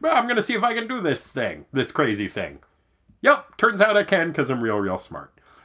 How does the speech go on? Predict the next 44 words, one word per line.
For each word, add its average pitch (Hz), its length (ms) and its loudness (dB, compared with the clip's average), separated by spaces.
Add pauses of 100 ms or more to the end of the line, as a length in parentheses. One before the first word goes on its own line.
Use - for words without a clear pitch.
So 160 200 2
he 170 140 2
makes 170 280 -2
this 127 200 -4
crazy 110 500 -2
supercomputer 92 960 -6
that 90 400 -8
becomes 98 340 -6
self-aware. 78 680 -8
Silver 135 320 0
Surfer 110 340 -2
shows 101 320 -2
up, 92 300 -2
turns 123 240 0
it 113 80 -2
into 101 240 0
a 90 80 -4
dude, 87 320 -4 (220)
but 90 100 -8
it's 95 140 -8
a 98 40 -8
super 95 360 -4
ugly 82 260 -6
dude. 78 380 -8 (100)
And 92 180 -6
then 92 300 -2
it - 140 -12
starts - 260 -6
trying 95 200 -2
to 90 60 -8
kill 87 220 -6
everybody. 82 560 -10 (160)
And 95 220 -6
then 85 380 -6 (120)
he's 117 300 2
like, 113 540 -4 (100)
"Oh, 202 180 6
don't 247 180 2
try 180 140 4
to 113 80 0
kill 120 180 2
everybody." 104 460 2 (340)
Like, 170 360 -6
th-, 175 120 -2